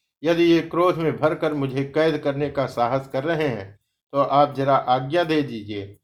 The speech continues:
फिर देखें ये मुझे कैद करते हैं या मैं इन्हें बांध लेता हूँ। अच्छा, यदि मैं इसी समय इन्हें और इनके अनुयायियों को बांधकर पांडवों को सौंप दूं, तो मेरा यह काम अनुचित तो नहीं होगा।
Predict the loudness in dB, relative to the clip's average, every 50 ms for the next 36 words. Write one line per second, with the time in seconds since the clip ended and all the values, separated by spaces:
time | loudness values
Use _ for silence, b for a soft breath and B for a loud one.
0 | _ _ _ _ _ _ -6 -6 -4 0 0 0 0 0 -2 -2 -2 0 2 2
1 | 2 2 0 0 -2 -2 -4 0 0 2 2 2 0 -2 -4 -6 -6 -6 -6 -6
2 | -4 -4 -2 -2 -4 -2 -2 -2 -2 -2 -2 -4 -4 -4 -6 -8 -6 -6 -6 -4
3 | -4 -6 -6 -6 -6 -8 -10 -8 -6 -6 -8 -8 -8 -14 -18 -20 _ _ _ _
4 | _ _ _ _ -8 -8 -6 -6 -2 0 0 0 0 -4 -12 -18 _ _ _ -8
5 | -4 -2 0 0 0 2 0 0 0 -2 -6 -6 -4 -6 -4 -2 -2 0 0 -2
6 | -2 -2 -4 -2 0 0 0 0 -2 -4 -10 _ _ _ _ -4 -2 -2 -2 -2
7 | -4 -2 -2 -2 -2 0 -2 -4 -4 -2 2 2 2 2 2 0 -2 -2 -2 -4
8 | -2 0 0 0 0 0 -2 -2 -2 -2 -2 0 -2 -2 0 0 0 -2 -2 -2
9 | -4 -6 -6 -6 -2 2 4 4 4 2 -2 -8 -8 -8 -12 -18 _ _ _ _
10 | _ -6 -4 -2 0 2 4 6 6 6 4 4 0 -2 -2 -2 -2 -2 -2 -4
11 | -6 -10 -12 -12 -10 -6 -6 -8 -6 -6 -8 -8 -8 -6 -6 -6 -6 -4 -4 -6
12 | -4 -4 -6 -8 -8